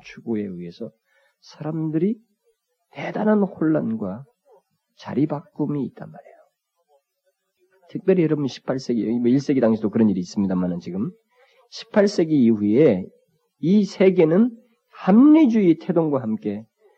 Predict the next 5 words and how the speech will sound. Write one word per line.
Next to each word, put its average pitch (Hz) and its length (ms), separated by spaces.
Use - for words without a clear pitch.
기독교 214 480
역사가 123 400
백팔십 - 580
도로 247 140
바뀌었습니다. - 500